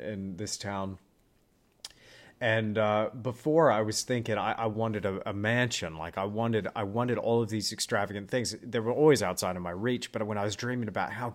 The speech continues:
good life could be, now the, the, the things that I really appreciate in, in my life are the things that either don't cost a lot or things that money can't buy,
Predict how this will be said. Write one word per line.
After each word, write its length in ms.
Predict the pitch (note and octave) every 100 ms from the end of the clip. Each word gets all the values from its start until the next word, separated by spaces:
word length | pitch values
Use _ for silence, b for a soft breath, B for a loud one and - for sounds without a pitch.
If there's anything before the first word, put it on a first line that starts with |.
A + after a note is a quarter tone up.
| -
good 240 | E3 D#3
life 320 | C#3 C3 A2+
could 180 | - G#2+
be, 280 | C3 B2 F#2 B B B B
now 680 | A2 G#2+ C#3 D#3+ G2 D#2+ D#2+ - _ _ _ _ _
the, 180 | A2+ B2+
the, 280 | C3 A2+ A#2
the 200 | A#2 G2+ G2
things 360 | - B2+ B2+
that 100 | A2+
I 60 | G2
really 260 | F#2+ G#2+
appreciate 520 | A2+ - A2 - F#2 F#2+
in, 200 | F#2 F2+
in 100 | G#2
my 160 | F#2 F2
life 400 | F2 A2 G2 -
are 100 | F#2
the 160 | G2+
things 380 | F#2 A#2+ B2 G#2+
that 240 | G#2 F#2+ - -
either 200 | G#2+ G2
don't 220 | G2 G#2+
cost 300 | G#2+ A2+ -
a 40 | C#3
lot 140 | C3
or 100 | C#3+
things 360 | - - F#3+ G3
that 120 | A#3
money 320 | C#3 D3+ D3+
can't 440 | - A#2+ C3 F#3
buy, 200 | B2 E2+